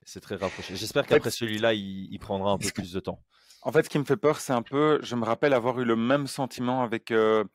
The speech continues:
Speaker 2: avec Burns. Je sais pas si tu te rappelles, qui
Speaker 1: Oui.
Speaker 2: voulait avoir le, aller plus rapidement vers le titre, et cetera. Et, euh, et je pense que son dernier combat, il aurait pu le gagner, euh, enfin celui qui perd, hein. Donc, euh, le,
Speaker 1: Mm.
Speaker 2: euh,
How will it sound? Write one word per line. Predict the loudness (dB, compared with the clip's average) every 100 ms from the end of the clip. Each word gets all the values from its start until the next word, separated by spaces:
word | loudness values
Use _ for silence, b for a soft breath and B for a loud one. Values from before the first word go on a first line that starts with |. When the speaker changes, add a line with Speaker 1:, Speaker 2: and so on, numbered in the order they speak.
| _
Speaker 2:
avec | -4 -4 2
Burns. | 2 2 0 -10 _ B B B
Je | -4
sais |
pas | -2
si | -2 -2
tu | 0
te |
rappelles, | 2 4 4 2
qui | -4 -2
Speaker 1:
Oui. | 2
Speaker 2:
voulait | 4 6
avoir | 6 6 4 4
le, | 6 6 4
aller | 4 2
plus | 2 2
rapidement | 2 2 0 0
vers | 2 0
le |
titre, | -2 -6 -10
et | -10
cetera. | -2 0 0 -2 B B B B B
Et, | 4 8 8
euh, | 8 6
et | 0
je | -2
pense | -2 -2 -2
que | -6
son | -4
dernier | -2 0 -2
combat, | -4 0 2
il | 2
aurait | 2
pu | 0 -2 -4 -2
le | -2 -2
gagner, | 0 0 0 -4 -6 -10 -6
euh, | -2
enfin | -2 -4
celui | -4 -6
qui | -8
perd, | -10 -10
hein. | -12
Donc, | -6 -2
euh, | 0 0
le, | -2 0
Speaker 1:
Mm. | 2
Speaker 2:
euh, | 2 2 0